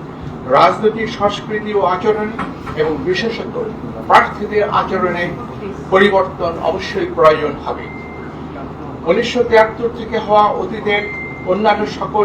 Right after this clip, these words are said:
নির্বাচন ছাড়াও দুহাজার আট, দুহাজার চোদ্দ এবং দুহাজার আঠারো সালের নির্বাচনের বিতর্কিত সন্দিগ্ধ বিষয়গুলো বিবেচনায় নিয়ে কমিশন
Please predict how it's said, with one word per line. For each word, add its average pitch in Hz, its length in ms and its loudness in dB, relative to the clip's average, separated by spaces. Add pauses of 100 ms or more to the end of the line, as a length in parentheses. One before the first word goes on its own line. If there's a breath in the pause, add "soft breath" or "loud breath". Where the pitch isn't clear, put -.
(100)
নির্বাচন 202 380 -2 (100)
ছাড়াও 180 340 0 (200)
দুহাজার 185 380 0 (140)
আট, 208 120 -2 (200)
দুহাজার 180 380 -2
চোদ্দ 208 220 4 (580 loud breath)
এবং 165 120 2 (120)
দুহাজার 202 340 6 (160)
আঠারো 240 340 6
সালের 202 300 -2
নির্বাচনের 190 600 0
বিতর্কিত 196 440 -4 (200)
সন্দিগ্ধ 196 420 -4 (180)
বিষয়গুলো 175 440 -2 (580)
বিবেচনায় 190 560 2
নিয়ে 151 240 -2 (640)
কমিশন 185 360 2